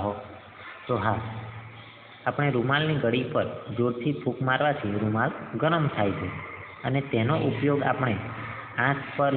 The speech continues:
ઝાપટ વાગવાથી કે અન્ય કોઈ રીતે ઈજા થાય તો તેના પર શેક કરવા માટે ઉપયોગ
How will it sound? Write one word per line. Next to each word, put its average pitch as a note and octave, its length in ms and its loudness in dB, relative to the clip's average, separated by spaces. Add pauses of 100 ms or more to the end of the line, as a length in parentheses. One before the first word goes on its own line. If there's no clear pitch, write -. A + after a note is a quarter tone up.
ઝાપટ A2+ 440 2
વાગવાથી A#2+ 680 2
કે C3 160 2
અન્ય A#2 220 2
કોઈ B2+ 320 2
રીતે B2+ 200 0
ઈજા A#2 380 2
થાય B2 260 2 (320)
તો B2 80 0
તેના A#2 340 2 (100)
પર B2+ 200 2
શેક A#2+ 240 0
કરવા G2+ 300 2
માટે G2+ 180 0
ઉપયોગ A2+ 420 2